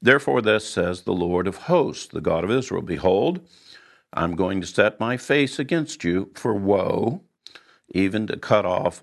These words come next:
all of Judah. And I will take away the remnant of Judah, who has set their mind on entering the land of Egypt to reside,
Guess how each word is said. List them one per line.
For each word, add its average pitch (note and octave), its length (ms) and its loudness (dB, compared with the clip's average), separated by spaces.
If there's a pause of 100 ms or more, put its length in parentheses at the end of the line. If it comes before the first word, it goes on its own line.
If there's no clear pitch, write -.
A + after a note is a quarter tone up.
all F#2 440 0
of D#2 200 -4
Judah. F2+ 480 -2 (300)
And D#2+ 100 -4
I F#2 140 0
will B2 160 -2
take B2+ 300 0
away G#2+ 200 0
the F#2+ 140 -8
remnant C3+ 480 0
of G#2 120 -4
Judah, F#2 380 -2 (580)
who G2 100 2
has F2 320 -2 (160)
set C3+ 480 0
their F2+ 240 0
mind A2+ 520 -2
on D#2+ 220 -4
entering A2+ 360 -2
the E2+ 100 -2
land A#2 340 -2
of G#2 80 -6
Egypt E2 360 -4
to F2+ 80 -6
reside, G#2 760 -2